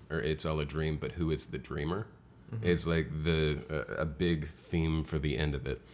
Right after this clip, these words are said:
Speaker 1: But the final episode is effectively, like,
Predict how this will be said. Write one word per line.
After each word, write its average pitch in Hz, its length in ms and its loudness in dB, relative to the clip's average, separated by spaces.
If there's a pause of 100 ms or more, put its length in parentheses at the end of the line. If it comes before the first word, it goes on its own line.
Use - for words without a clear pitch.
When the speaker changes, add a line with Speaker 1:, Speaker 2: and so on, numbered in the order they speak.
(460)
Speaker 1:
But 85 300 2 (680)
the 107 140 2
final 214 320 8
episode 107 400 6
is 92 160 4
effectively, 85 540 2
like, 71 320 0